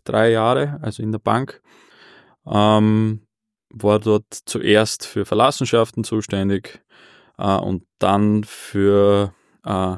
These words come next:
also im Kontomanagement, das heißt Großkundenbetreuung, äh, alles, was die Großkunden brauchen, Konten, Kredit, ähm, für Online-Banking. Äh, das war eigentlich zum Schluss meine Hauptaufgabe,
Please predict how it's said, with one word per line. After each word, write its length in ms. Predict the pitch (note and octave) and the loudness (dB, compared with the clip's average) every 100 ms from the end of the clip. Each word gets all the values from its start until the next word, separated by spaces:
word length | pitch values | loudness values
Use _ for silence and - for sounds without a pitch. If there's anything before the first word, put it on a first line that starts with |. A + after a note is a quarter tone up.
| - | -8
also 220 | - G#2 | -8 -2
im 200 | A2 B2+ | 0 0
Kontomanagement, 1120 | - A#2+ C#3 C#3 C3 C3 B2+ - B2+ B2 - _ - - _ _ _ _ _ _ | 2 2 2 0 0 0 -2 0 0 0 -6 _ -20 -20 _ _ _ _ _ _
das 220 | A2 G#2 | -4 -2
heißt 220 | G2+ - | -2 -2
Großkundenbetreuung, 1300 | - G2+ A2 - A2+ G#2 G#2 G#2+ - G2 G2+ G#2 G2+ | 2 2 2 0 0 0 -2 -4 0 4 4 4 2
äh, 40 | G2+ | 0
alles, 440 | F#2 G#2 G2 G2 | 0 0 0 0
was 80 | G2 | -2
die 100 | - | -4
Großkunden 460 | - F#2+ - G2 F#2+ | -2 -2 0 -4 0
brauchen, 340 | F#2+ G2+ G2 _ - - - - | 0 0 -2 _ -20 -20 -20 -20
Konten, 400 | - G2+ F#2+ G#2+ - | 0 2 2 -2 -6
Kredit, 540 | - G2 A2+ G#2+ - _ _ _ - - - _ | -8 -4 -2 -4 -10 _ _ _ -20 -20 -20 _
ähm, 520 | - F#2 F#2+ F#2+ F#2+ - _ | -2 2 4 2 0 -6 _
für 260 | - A#2 A#2 | -4 0 2
Online-Banking. 1000 | A2 A2 A2 G#2+ G#2 G2+ - G#2+ G#2+ G#2+ - _ - A2 | 4 4 2 2 0 0 0 0 0 -2 -10 _ -16 -8
Äh, 220 | G#2+ F#2+ | -4 -2
das 180 | F#2 G2 | -2 -2
war 140 | G2 G2 | 2 2
eigentlich 260 | G2 G2 | 0 -4
zum 140 | - A2 | -4 -2
Schluss 240 | B2+ B2+ | 0 0
meine 160 | A#2+ A2 | 2 2
Hauptaufgabe, 680 | A#2+ - A2+ - A2+ A2+ | 0 0 -2 2 4 4